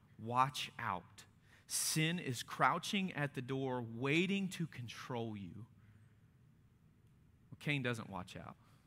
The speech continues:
He lets his frustration and anger spill over into violence. He ends up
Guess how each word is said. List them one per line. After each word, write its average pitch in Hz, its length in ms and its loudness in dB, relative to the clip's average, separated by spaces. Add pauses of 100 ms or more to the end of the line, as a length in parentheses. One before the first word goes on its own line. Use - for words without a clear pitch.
(760)
He 113 80 -6
lets 120 200 0
his 107 380 -4
frustration 113 640 -4
and 95 160 -10
anger 107 400 -2 (160)
spill - 360 -2
over 113 220 0
into 98 220 -4
violence. 101 500 -4
He 110 80 -8
ends 110 100 -6
up 107 100 -8